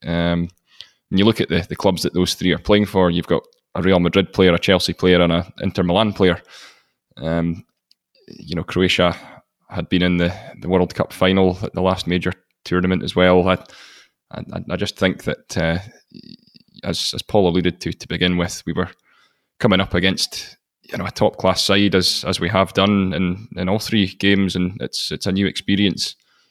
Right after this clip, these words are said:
in, uh, in trying to kinda come up with a, an answer to that in, uh, tournament football, which, uh, you know, is one that we've, we've learnt the hard way from, but, uh, hopefully there's a,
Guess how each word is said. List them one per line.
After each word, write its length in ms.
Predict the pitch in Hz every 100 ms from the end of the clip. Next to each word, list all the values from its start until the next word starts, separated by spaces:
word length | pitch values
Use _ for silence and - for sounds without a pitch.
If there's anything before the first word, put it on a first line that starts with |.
| _ _ _
in, 260 | 92 90 90
uh, 200 | 90 90
in 100 | 95
trying 220 | - 98
to 140 | - 90 107 _ _ _ _ _ -
kinda 200 | 87 87
come 180 | 92
up 80 | 90
with 160 | 92 92
a, 180 | 87 -
an 120 | 90
answer 260 | 95 110 98
to 140 | -
that 200 | 95 92
in, 260 | 90 87 110 _ _ _ _ _ _ _ _ -
uh, 220 | 92 90
tournament 460 | 92 104 101 92 90
football, 380 | 113 - 113 104
which, 480 | 107 - - - 101
uh, 240 | 98 101
you 120 | 127 101
know, 80 |
is 100 | 92
one 160 | 104 101
that 100 | 95
we've, 220 | 87 - - - _ _ _
we've 140 | 95 92
learnt 220 | 113 107
the 60 | 113
hard 240 | 113 110
way 100 | 101
from, 360 | - 123 123 101
but, 380 | 85 - -
uh, 160 | 95 95
hopefully 360 | 107 - - 90
there's 200 | 87
a, 100 | 85